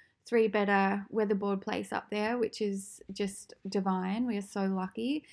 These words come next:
And I hadn't gotten up there to one of my favourite places in the world since all of the floods and everything had happened. So it was great to be back in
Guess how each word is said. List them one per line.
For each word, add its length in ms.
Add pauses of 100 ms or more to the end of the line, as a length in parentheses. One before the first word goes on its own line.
(220)
And 140
I 120
hadn't 520
gotten 580 (480)
up 260
there 500 (320)
to 340
one 140
of 60
my 120
favourite 320
places 300
in 80
the 60
world 280
since 160
all 60
of 140
the 160
floods 460
and 140
everything 380
had 100
happened. 360
So 100
it 80
was 120
great 280
to 60
be 120
back 360 (520)
in 460